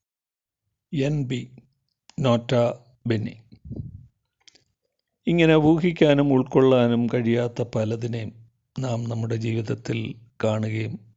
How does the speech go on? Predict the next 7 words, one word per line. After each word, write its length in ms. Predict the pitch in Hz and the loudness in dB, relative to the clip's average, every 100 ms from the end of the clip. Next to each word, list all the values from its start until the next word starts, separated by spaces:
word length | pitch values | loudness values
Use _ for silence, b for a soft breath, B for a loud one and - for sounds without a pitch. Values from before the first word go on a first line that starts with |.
| - | -10
കേൾക്കുകയും 720 | 117 110 107 - 107 107 110 - - b b b | -4 -2 -4 -6 -4 -4 -8 -12 -18 b b b
അറിയുകയും 680 | 113 107 117 120 127 123 117 113 - - _ _ - | -6 -4 -2 -2 0 -2 -2 -8 -16 -20 _ _ -12
ചെയ്യും. 320 | 120 113 - - _ _ _ _ _ _ _ _ _ _ _ _ _ _ - | -10 -10 -14 -20 _ _ _ _ _ _ _ _ _ _ _ _ _ _ -8
അതിനെയെല്ലാം 640 | 110 110 113 113 117 127 | -4 -2 -2 0 0 -2
നമുക്ക് 320 | 123 120 120 120 | -2 -4 -4 -4
പറ്റുന്ന 420 | 117 107 117 123 | -4 -2 -4 -2
രീതിയിൽ 420 | 120 117 120 117 | -2 -2 -2 -4